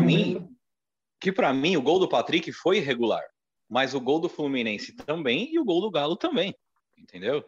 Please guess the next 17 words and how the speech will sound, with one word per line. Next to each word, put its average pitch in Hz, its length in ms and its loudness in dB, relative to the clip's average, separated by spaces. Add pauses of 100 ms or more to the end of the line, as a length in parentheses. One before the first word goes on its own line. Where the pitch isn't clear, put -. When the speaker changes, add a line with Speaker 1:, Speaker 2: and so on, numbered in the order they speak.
Speaker 2:
Então, 117 720 -6
mas 104 180 -4
o, 117 80 -2
o 101 320 -10
gol 107 180 -2
foi 185 180 0
irregular. 202 600 0 (920)
Mas 101 300 -4
todos, 175 500 0
todos 170 300 0 (120)
foram, 90 280 0
né? 87 220 -10
Essa 101 240 -4
é - 20 -4
a - 40 -6
questão. 95 440 -6
Speaker 1:
Ah, 107 260 -6